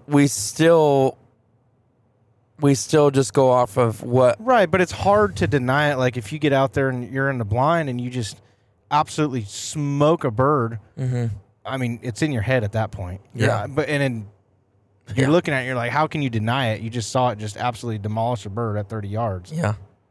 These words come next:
Speaker 1: Yeah. It's on silent.
Speaker 2: Now it is. It wasn't.
Speaker 1: Uh. Yeah.
Speaker 2: But
Speaker 1: <clears throat> No,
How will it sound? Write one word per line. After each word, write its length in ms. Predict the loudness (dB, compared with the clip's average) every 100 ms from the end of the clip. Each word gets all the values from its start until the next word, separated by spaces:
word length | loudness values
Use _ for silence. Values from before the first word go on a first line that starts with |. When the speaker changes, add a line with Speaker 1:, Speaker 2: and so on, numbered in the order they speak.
| _ _ _ _ _ _ _ _ _ _ _ _ -8
Speaker 1:
Yeah. 200 | -4 -4 -8 -20 -20 _ _ -20 -20 _ _ _ _ _ _ _ _ _ _ _ _ _ _ _ _ _ _ _ _ _ -16
It's 120 | -8
on 200 | -8 -6
silent. 420 | -8 -6 -6 -10 _ _ _ _ -12
Speaker 2:
Now 140 | -10
it 80 | -8
is. 180 | -12 -18 _ -12
It 40 |
wasn't. 360 | -6 -4 -4 -8 _ _ _ -4
Speaker 1:
Uh. 200 | -2 -2 -6 -20 _ _ _ -20 -20 -20 -18 -16 -14 -14 -12 -12 -12 -6
Yeah. 380 | 2 4 4 2 -4
Speaker 2:
But 300 | -4 -2 -2 0
Speaker 1:
<clears throat> 60 |
No, 380 | 2 4 4